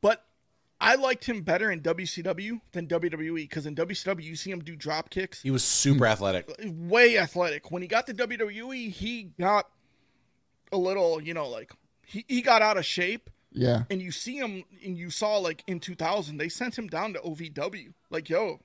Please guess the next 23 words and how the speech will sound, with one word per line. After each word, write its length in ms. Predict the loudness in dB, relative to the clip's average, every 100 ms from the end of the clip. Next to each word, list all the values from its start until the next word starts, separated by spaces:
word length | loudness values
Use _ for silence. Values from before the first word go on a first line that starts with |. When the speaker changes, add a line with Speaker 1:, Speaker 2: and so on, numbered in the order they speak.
| _
Speaker 1:
get 120 | -8
in 40 | -8
shape." 400 | -10 -10 -12 _ _ _ _ _ _ _ _ _
Speaker 3:
Damn. 300 | -8 -8 -8 _ _ _ _ _ _ _ _ _ _ _ _ _ _ _ _ _ _
He 80 | 0
came 240 | 4 6
in 80 | 6
as 100 | 2
Paul 380 | 0 2 4 6
White. 320 | 4 4 0 _ _ _
Speaker 1:
Yeah. 240 | -6 -4 -4 -8
Speaker 2:
Yep. 140 | -12 _ _ _ -4
Speaker 3:
I 40 |
remember 280 | -2 2 2
that. 260 | 2 0 0
And 240 | -2 -4 0
I 100 | 2
remember 580 | 4 4 4 4 4
him 500 | 4 4 2 2 0 -6 _ _ _ _ _ _ _ _ _ _ _
during 320 | 4 6 8 6
that 200 | 6 4
WrestleMania 600 | 2 4 4 6 6 2
fifteen, 1080 | 2 2 2 -2 2 4 6 4 0 -2